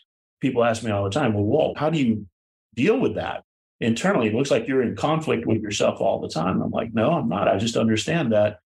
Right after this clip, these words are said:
marketing needs data. They need quick, responsive data to understand whether the campaigns are working or not and what they need to move to. I T is looking to protect the enterprise by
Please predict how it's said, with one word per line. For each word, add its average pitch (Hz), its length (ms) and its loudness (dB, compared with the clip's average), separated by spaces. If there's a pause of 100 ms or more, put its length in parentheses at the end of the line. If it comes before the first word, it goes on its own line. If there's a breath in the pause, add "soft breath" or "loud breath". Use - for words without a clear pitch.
(260)
marketing 135 500 0
needs 117 300 0
data. - 440 0 (180)
They 117 160 2
need 117 380 2 (400)
quick, - 360 0 (300)
responsive 131 720 0
data 117 380 2
to 127 100 0
understand 117 420 -2
whether 107 220 0
the 98 100 -6
campaigns 127 500 0
are 113 60 2
working 123 400 0
or 120 140 2
not 101 400 0 (420)
and 113 320 0
what 131 240 -2
they 120 140 0
need 107 180 2
to 107 80 -4
move 160 420 0
to. - 280 -4 (400)
I 123 160 2
T 127 600 -2 (400)
is 127 220 0
looking 135 400 2
to 123 240 0
protect 165 640 -2
the 127 200 2
enterprise 123 800 -2
by 120 420 0